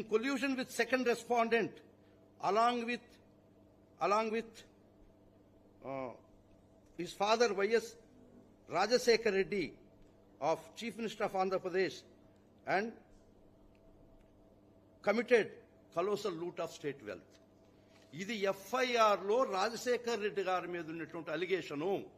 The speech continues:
This was on prior to two thousand eleven.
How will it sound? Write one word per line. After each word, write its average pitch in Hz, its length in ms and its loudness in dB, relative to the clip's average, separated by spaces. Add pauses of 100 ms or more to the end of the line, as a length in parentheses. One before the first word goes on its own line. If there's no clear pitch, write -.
(420)
This 220 120 -6 (140)
was 247 340 6
on 240 80 2 (160)
prior 247 320 4
to 269 60 -8 (120)
two 262 160 -8
thousand 262 300 2
eleven. 262 280 4